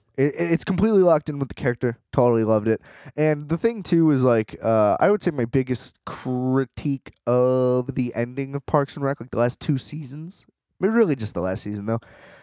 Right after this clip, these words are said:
is, um, like, all of the emotional conversations just kinda got forced, and I get it, 'cause, like, everybody was leaving, so they kinda did have to force it. You know what I mean? Like, if you were a person who wanted to say something to somebody, I just wouldn't.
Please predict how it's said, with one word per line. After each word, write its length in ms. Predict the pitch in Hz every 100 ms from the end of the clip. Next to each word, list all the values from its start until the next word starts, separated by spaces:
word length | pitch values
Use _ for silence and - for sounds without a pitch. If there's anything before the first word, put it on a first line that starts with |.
| _
is, 260 | 127 127 120
um, 640 | 113 110 110 104 101 95 _ _ _ _ _ _ - - _ -
like, 180 | 131 -
all 160 | 175
of 100 | 196
the 120 | 147 143
emotional 480 | 113 117 123 131
conversations 680 | 113 120 113 104 110 - 120
just 160 | 113 -
kinda 220 | 113 107
got 160 | 98 -
forced, 360 | 139 165 208 -
and 100 | 131
I 60 | 131
get 240 | 123 131
it, 140 | 185 - _ _ -
'cause, 220 | 143 117
like, 160 | 113
everybody 360 | 120 139 135 127
was 180 | 113 107
leaving, 420 | 107 127 139 156
so 140 | 151 101
they 120 | 101
kinda 340 | - 113 107
did 260 | 98 110 123
have 240 | 139 135
to 100 | 143
force 480 | - 143 151 156 -
it. 160 | 175 - _ _ _ _ _ _ _ _
You 140 | 135 165
know 80 | 165
what 100 | 165
I 80 |
mean? 220 | 156 165 156
Like, 140 | 143
if 100 | 139
you 120 | 175
were 200 | 190 160
a 40 | 123
person 380 | 151 151 160
who 120 | 151 135
wanted 340 | 123 127 110
to 80 | 101
say 180 | 123 120
something 320 | 135 131 139
to 80 | 135
somebody, 420 | 147 151 156 160
I 120 | 147
just 200 | 151 117
wouldn't. 360 | 104 113 90